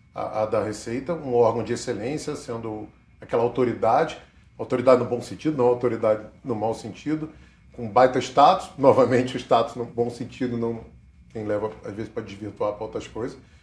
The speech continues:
e vocês agora vão colher a recompensa disso. Vocês vão passar por um curso de formação, é, é um período, acho que é o melhor curso que vocês vão fazer na vida de vocês,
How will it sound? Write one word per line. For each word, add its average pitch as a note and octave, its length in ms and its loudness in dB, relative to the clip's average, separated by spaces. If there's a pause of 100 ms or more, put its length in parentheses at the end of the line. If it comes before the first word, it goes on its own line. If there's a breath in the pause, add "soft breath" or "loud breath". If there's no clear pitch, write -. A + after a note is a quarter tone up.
(240 soft breath)
e B2 60 -12
vocês B2 240 -4
agora C3 240 4
vão D3 140 0
colher D#3 220 4
a B2 40 4
recompensa C#3 500 -2
disso. C#3 280 -8 (200)
Vocês G#2 140 -10
vão A#2 100 -4
passar A#2+ 300 -2
por A#2+ 140 -8
um G#2+ 40 -8
curso A#2 220 -10
de - 60 -18
formação, A2+ 640 -8 (520 soft breath)
é, A2 420 -4 (160)
é C#3 60 -10
um C3 60 -6
período, B2 560 -2 (760)
acho - 180 -8
que - 80 -6
é E3+ 40 -4
o B2 160 -4 (100)
melhor C#3 300 6
curso - 260 -8
que - 80 -20
vocês B2+ 140 -4
vão A#2+ 100 2
fazer A#2+ 280 2
na A#2 100 0
vida B2 200 -4
de A#2+ 60 -6
vocês, A#2+ 500 -4